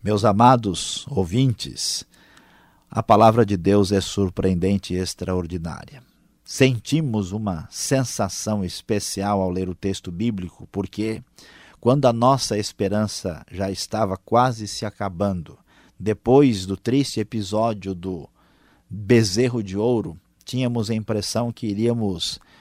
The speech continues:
praticamente arrumar as mo-, as malas e ir embora e se afastar do texto bíblico, porque e se afastar do texto bíblico, porque as nuvens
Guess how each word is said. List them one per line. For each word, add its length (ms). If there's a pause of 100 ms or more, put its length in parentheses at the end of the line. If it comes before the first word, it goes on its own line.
(360)
praticamente 720
arrumar 400
as 180
mo-, 400
as 200
malas 580
e 60
ir 240
embora 580
e 80
se 160
afastar 580
do 120
texto 400
bíblico, 500
porque 460 (640)
e 80
se 140
afastar 640
do 160
texto 500
bíblico, 640
porque 560 (240)
as 240
nuvens 760